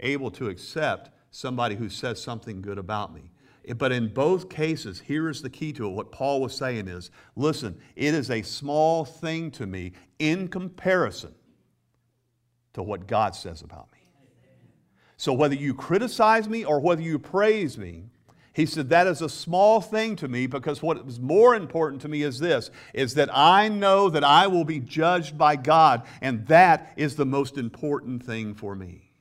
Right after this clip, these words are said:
Amen. Now, feel free, to a limited degree, <laughs> to criticize and praise.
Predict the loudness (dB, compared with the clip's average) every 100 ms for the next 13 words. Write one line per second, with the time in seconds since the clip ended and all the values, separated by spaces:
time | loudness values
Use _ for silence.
0 | _ _ _ _ _ _ _ _ _ _
1 | _ _ _ _ _ -6 -4 -4 -8 _
2 | _ _ _ _ _ _ _ _ _ _
3 | _ _ _ _ -6 -4 -4 -4 -4 -4
4 | -6 -12 _ _ _ _ _ _ _ _
5 | _ _ -8 -6 -6 -8 -12 -14 -14 -14
6 | -20 -20 -20 -20 _ _ _ -20 -14 -12
7 | -8 -8 -8 -10 -10 -10 -10 -16 -12 -10
8 | -10 -14 -18 -20 -20